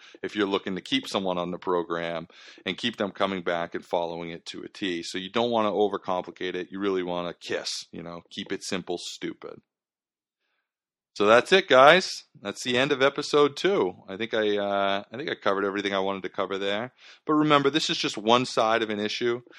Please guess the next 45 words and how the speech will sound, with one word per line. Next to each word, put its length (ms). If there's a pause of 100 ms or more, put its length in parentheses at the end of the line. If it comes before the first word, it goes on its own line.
(400)
Um, 400
you're 220
gonna 140
find 340
dozens 460
and 120
hundreds 460
of 180
articles 480
and 100
studies 420
that 140
support 460 (220)
everything 400
that 140
the 140
authors 440
put 180
in 140
this 160
article. 520 (420)
And 180
then 140
you're 80
gonna 160
find 320
just 300
as 120
many 240
that 200
fall 320
on 140
the 100
other 160
side 260
of 60
the 60
fence 400
that 220
contradict 540
it 180
and 120
go 200
against 400
it. 140